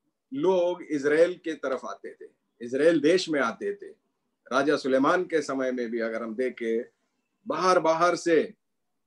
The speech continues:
लोग राजा सुलेमान का ज्ञान देखने के लिए इजराइल के तरफ आते थे, इजराइल देश में आते थे। लेकिन हम जो नए नियम के विश्वासी है, हमें एक, एक, एक, एक,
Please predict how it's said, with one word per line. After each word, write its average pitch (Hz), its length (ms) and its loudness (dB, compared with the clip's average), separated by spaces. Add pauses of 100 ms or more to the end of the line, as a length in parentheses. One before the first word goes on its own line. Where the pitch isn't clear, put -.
(180)
लोग 165 420 4 (260)
राजा 131 240 -2
सुलेमान 131 540 -2
का 127 220 -6
ज्ञान 127 400 -2
देखने 131 380 -2
के 120 140 -6
लिए 120 200 -6
इजराइल 117 320 -6
के 107 100 -8
तरफ 104 320 -10
आते 95 240 -16
थे, 104 120 -14
इजराइल 110 340 -6
देश 151 300 4
में 117 100 0
आते 95 280 -8
थे। - 240 -20 (400)
लेकिन 220 400 4
हम 226 340 -2
जो 190 540 0 (320)
नए 160 440 2
नियम 202 400 0
के 185 180 -2
विश्वासी 151 640 -6
है, 135 420 -6 (320)
हमें 202 220 -2
एक, 180 400 -4 (840)
एक, 160 200 -4
एक, 165 420 0 (260)
एक, 165 160 -8